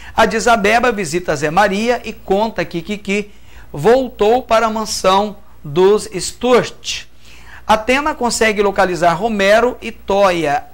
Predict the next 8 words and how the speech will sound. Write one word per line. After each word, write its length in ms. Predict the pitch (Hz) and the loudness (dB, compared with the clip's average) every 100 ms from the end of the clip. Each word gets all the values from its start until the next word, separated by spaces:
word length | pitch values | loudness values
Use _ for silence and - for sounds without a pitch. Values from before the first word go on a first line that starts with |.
| - | -2
a 200 | 196 190 | 0 0
vê 320 | 151 180 196 | -2 -4 -4
deixando 800 | 180 202 - - 160 160 160 180 - | -6 -8 -10 -8 -8 -8 -12 -14 -16
o 80 | 190 | -8
cativeiro. 840 | 170 165 - 151 170 190 151 101 - - - - - | -8 -6 -8 0 2 4 2 -4 -12 -20 -20 -16 -4
Nelita 720 | 196 254 220 240 240 - 233 | 2 2 2 -2 -4 0 0
reencontra 880 | 190 226 226 226 180 180 180 190 180 - | 0 -2 -2 -2 -2 0 0 -2 -2 -6
Kiki. 400 | 240 226 131 - | -10 -6 -8 -10